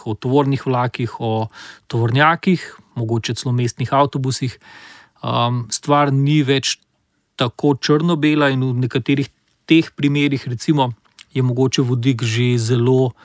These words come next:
zaželena molekula, a ne. Eh, iz marsikaterih razlogov, infrastrukture, učinkovitosti, em, hitrosti polnjenja. Eh, zaradi tega mislim, da kar se tiče prihodnosti, bo ta predvsem zelo raznolika,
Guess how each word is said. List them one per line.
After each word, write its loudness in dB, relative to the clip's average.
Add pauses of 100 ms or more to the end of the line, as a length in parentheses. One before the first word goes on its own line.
(260)
zaželena 0
molekula, 0 (320)
a -4
ne. -2 (880)
Eh, 2 (840)
iz 2
marsikaterih 0
razlogov, 0
infrastrukture, 2
učinkovitosti, 0
em, -2
hitrosti 0
polnjenja. 2
Eh, -6
zaradi 2
tega 4
mislim, 0
da 0
kar 2
se -4
tiče -2
prihodnosti, 0
bo 0
ta 2
predvsem 0
zelo 4
raznolika, 2